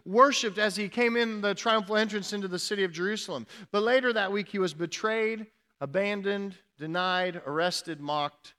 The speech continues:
scourged, and crucified to death. But as they made their way back home, downcast and defeated, someone joined them, walking along the way with them.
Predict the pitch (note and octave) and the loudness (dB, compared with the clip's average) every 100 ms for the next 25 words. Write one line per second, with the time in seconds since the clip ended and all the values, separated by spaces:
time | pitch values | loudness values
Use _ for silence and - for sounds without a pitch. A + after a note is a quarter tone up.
0 | _ _ _ _ - - F#3 D3+ C3+ C3+ | _ _ _ _ -14 -6 -4 -2 -4 -6
1 | - - C3 C3+ - F3 C#3+ - A2 G2+ | -10 -10 -16 -14 -8 -8 -8 -10 -8 -8
2 | A2+ A#2+ _ - C#3 D3 A2+ - _ _ | -10 -16 _ -12 -4 -2 -4 -8 _ _
3 | _ _ _ _ _ _ _ _ D#3+ G#3 | _ _ _ _ _ _ _ _ -2 2
4 | C#4 D4+ D4+ C#4+ B3+ A#3 A3+ G3+ F#3+ - | 2 0 0 0 2 0 2 0 -2 -2
5 | F#3 F3+ F3+ F3+ _ _ _ D#3+ F3+ G#3 | -4 -2 -4 -8 _ _ _ 0 2 0
6 | - G3+ G#3 G#3 - F#3 D#3+ - F#3 F3+ | -2 0 0 -2 -6 -8 -8 -8 -6 -4
7 | E3+ D#3 - _ _ _ _ - C4 C#4 | -4 -6 -16 _ _ _ _ -4 0 2
8 | C#4 B3+ C#4+ G3 C3+ - _ _ _ _ | 2 2 2 2 -4 -10 _ _ _ _
9 | _ _ _ _ _ C#3+ F#3+ G#3 A3 G#3 | _ _ _ _ _ -2 -2 0 -2 -2
10 | G3 F3 F3+ F3+ E3 E3 D#3 B2+ C3 A2+ | -2 -2 -2 -2 -2 -2 -2 -4 -8 -12